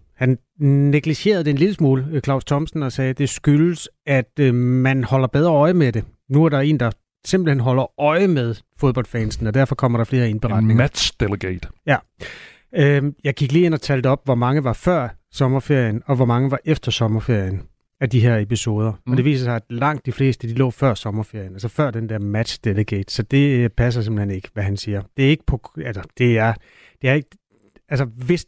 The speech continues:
Speaker 1: hvis grunden var flere indberetninger, så skulle der have været flere indberetninger efter, at den der match delegate kom,
Speaker 2: Ah,
Speaker 1: end
Speaker 2: på
Speaker 1: der
Speaker 2: den
Speaker 1: var
Speaker 2: måde.
Speaker 1: før.
Speaker 2: Nu er jeg med.
Speaker 1: Det var der ikke.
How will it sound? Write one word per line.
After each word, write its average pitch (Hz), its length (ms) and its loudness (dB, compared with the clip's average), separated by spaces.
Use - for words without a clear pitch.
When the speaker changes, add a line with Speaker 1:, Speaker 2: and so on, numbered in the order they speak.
Speaker 1:
hvis 147 240 -2
grunden 190 340 2
var 131 80 0
flere 147 300 0
indberetninger, 120 560 -2
så 143 120 -6
skulle 151 240 2
der 127 60 4
have 117 120 2
været 117 180 0
flere 135 260 2
indberetninger 117 460 0
efter, 135 260 -2
at - 100 -6
den 113 120 -2
der 113 100 0
match 107 360 -2
delegate 113 400 -2
kom, 131 140 -2
Speaker 2:
Ah, 147 120 -2
Speaker 1:
end 143 80 -2
Speaker 2:
på 120 60 0
Speaker 1:
der 117 80 0
Speaker 2:
den 113 80 0
Speaker 1:
var 120 80 2
Speaker 2:
måde. 92 100 -4
Speaker 1:
før. 127 300 -2
Speaker 2:
Nu 135 100 -2
er 135 40 0
jeg 98 80 -2
med. 85 80 -6
Speaker 1:
Det 117 80 -2
var 113 100 4
der 95 120 -4
ikke. - 180 -12